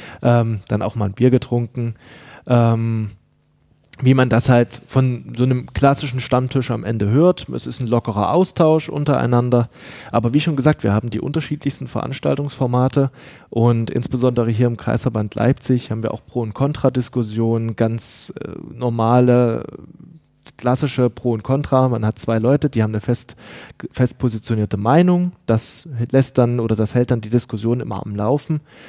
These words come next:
und man kann halt einsteigen, man kann auch einfach nur zuhören und haben die unterschiedlichsten A Gs, Inhalt, Orga, P R. Und so ist das in vielen anderen Kreisverbänden auch, dass die auch verschiedenste Formate haben.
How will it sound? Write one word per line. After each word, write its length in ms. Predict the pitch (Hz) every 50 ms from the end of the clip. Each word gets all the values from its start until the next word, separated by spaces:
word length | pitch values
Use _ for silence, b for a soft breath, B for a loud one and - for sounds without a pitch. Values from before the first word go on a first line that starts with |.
| B B B B
und 100 | 113 110
man 120 | 107 107
kann 220 | - 113 113 113
halt 160 | 117 113 110 -
einsteigen, 760 | - - 120 131 - - - 123 120 120 123 120 123 123
man 140 | 110 104 101
kann 160 | - 120 117
auch 120 | 113 117 -
einfach 300 | - 117 110 - 110 107
nur 140 | 107 104 -
zuhören 640 | - - - 135 131 127 127 120 120 120 120 123 B B B B B B B B B B B B
und 500 | - 117 113 117 110 107 107 110 110 107
haben 140 | 107 113
die 100 | 110 -
unterschiedlichsten 600 | - 123 113 117 - - 120 - 113 107 - - -
A 100 | 107 104
Gs, 480 | 101 123 123 123 127 127 120 - -
Inhalt, 600 | - - - 120 120 113 110 110 110 113 - - -
Orga, 420 | 113 110 110 110 110 - 110 107 107
P 220 | - - 113 107
R. 240 | 104 110 113 117 113 B B B B B B B B
Und 140 | - 107 104
so 80 | 113
ist 100 | 117 -
das 140 | - 110 -
in 120 | 107 104 - - _ -
vielen 300 | 117 - 127 135 139 131
anderen 260 | - - - 120 127 117
Kreisverbänden 600 | - 120 117 113 - 120 110 110 107 - - 113
auch, 260 | - - 147 156 -
dass 160 | - - -
die 120 | - - -
auch 120 | - 117
verschiedenste 580 | - - 120 - - 131 120 123 123 - - 113
Formate 540 | - - 110 107 107 104 104 - 107 92 95
haben. 340 | 110 110 120 - 135 127